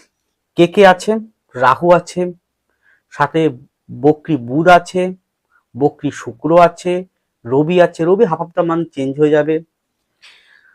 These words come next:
শনি আছে, শনি প্রবেশ করে গিয়েছে ঊনত্রিশে মার্চ দু হাজার পঁচিশে, এখনো যায়নি, যাবে ঊনত্রিশে মার্চ দু হাজার পঁচিশে। শনি প্রবেশ করে কোথায়? না, মীন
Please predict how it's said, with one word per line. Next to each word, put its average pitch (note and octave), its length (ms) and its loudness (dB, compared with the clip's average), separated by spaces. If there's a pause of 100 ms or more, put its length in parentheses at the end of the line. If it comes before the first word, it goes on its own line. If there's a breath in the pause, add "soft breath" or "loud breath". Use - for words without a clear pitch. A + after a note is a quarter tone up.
(220 soft breath)
শনি E3 460 0
আছে, F#3+ 180 -2
শনি E3+ 220 0
প্রবেশ E3 300 -4
করে D#3+ 260 -2 (420)
গিয়েছে D3+ 580 0 (220)
ঊনত্রিশে C#3+ 520 -4
মার্চ C#3+ 240 0 (120)
দু - 60 -12
হাজার A#2+ 280 -8
পঁচিশে, E3 420 -8 (140)
এখনো C#3+ 280 -6
যায়নি, B2+ 400 -4
যাবে B2 280 -4
ঊনত্রিশে B2 440 -10
মার্চ D#3+ 300 -2
দু - 60 -20
হাজার A2 300 -12
পঁচিশে। D#3+ 400 -8 (720 loud breath)
শনি C#3+ 280 -2
প্রবেশ C#3+ 340 -4
করে E3+ 280 0 (420)
কোথায়? A3 340 0 (440)
না, C3 160 -2 (320)
মীন C#3 280 0